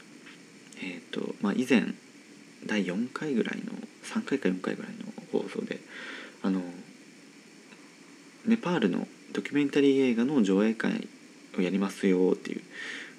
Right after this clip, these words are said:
あの、告知みたいなことをさせていただいたと思うんですが、えー、それ、その上映会が、えー、昨日ありまして、えーと、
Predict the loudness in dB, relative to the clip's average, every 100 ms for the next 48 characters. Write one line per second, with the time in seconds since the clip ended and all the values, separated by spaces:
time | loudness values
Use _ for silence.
0 | -6 -4 -4 -8 -8 -8 -2 -2 0 -4
1 | -6 -8 0 6 6 4 -6 -2 -2 -2
2 | -4 -4 -6 -6 -6 -4 -4 -8 -12 -2
3 | 0 0 -2 -18 -20 -20 -20 -20 -14 -6
4 | -4 4 6 8 6 0 -2 -2 0 4
5 | 4 2 0 -6 -8 -20 -20 -20 -20 -16
6 | -4 -4 -4 -14 -20 -18 -16 -12 -6 -4
7 | -4 -8 -14 -6 -4 -4 -8 -2 -2 -2
8 | -18 -20 -20 -20 -20 -14 -6 -6 -6 -12
9 | -16 -12 -8